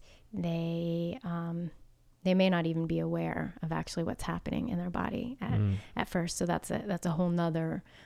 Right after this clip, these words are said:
Speaker 1: process to teach people to tune in
Speaker 2: Mm-hmm.
Speaker 1: um, and be sensitive and aware of the, not just emotions,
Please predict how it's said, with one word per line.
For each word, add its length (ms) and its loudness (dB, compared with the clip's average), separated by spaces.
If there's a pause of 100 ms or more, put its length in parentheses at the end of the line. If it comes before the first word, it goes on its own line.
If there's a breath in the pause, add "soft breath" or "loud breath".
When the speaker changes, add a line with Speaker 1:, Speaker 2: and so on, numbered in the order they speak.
(120 loud breath)
Speaker 1:
process 580 -2 (240)
to 120 -4 (240)
teach 400 0
people 440 2
to 180 -12
tune 380 2
in 360 0 (340 soft breath)
Speaker 2:
Mm-hmm. 200 2 (300)
Speaker 1:
um, 220 -6
and 160 -2
be 60 -2
sensitive 560 -4
and 100 -2
aware 500 -2
of 280 -4 (160)
the, 260 -4 (460 loud breath)
not 180 4
just 160 0
emotions, 920 2